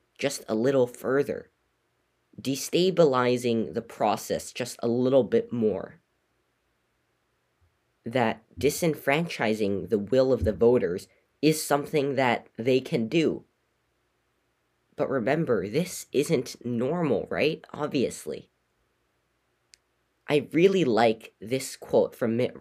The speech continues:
Romney. I think truly summarizes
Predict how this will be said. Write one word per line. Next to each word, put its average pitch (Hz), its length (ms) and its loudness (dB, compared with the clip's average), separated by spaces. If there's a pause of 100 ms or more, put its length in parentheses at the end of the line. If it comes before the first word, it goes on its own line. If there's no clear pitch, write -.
Romney. 92 540 -6 (720)
I 123 140 -6
think 127 200 -4
truly 156 560 -4
summarizes 101 880 -2